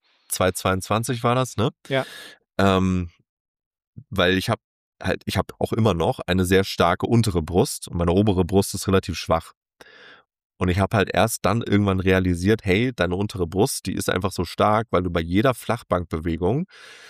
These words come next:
Speaker 1: immer den hier machst und immer eigentlich die untere Brust forcierst dadurch, ne? Oder zumindest anteilig sie stärker trainierst. Und über die letzten zehn, fünfzehn Jahre, zu, also ich bin mir zu tausend Prozent sicher, dass das dafür gesorgt hat, dass meine untere Brust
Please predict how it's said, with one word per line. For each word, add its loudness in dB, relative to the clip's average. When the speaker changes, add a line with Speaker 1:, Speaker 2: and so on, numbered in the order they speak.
Speaker 1:
immer 2
den 0
hier 2
machst -2
und -4
immer 4
eigentlich -6
die -4
untere 0
Brust -2
forcierst -2
dadurch, -4
ne? 2
Oder 2
zumindest 2
anteilig 0
sie -4
stärker 0
trainierst. -2
Und -10
über 4
die -4
letzten 0
zehn, 0
fünfzehn -4
Jahre, 2
zu, -10
also 0
ich -2
bin 2
mir 2
zu -6
tausend 2
Prozent 0
sicher, 0
dass 0
das -2
dafür -4
gesorgt 2
hat, -2
dass -14
meine 2
untere 0
Brust 0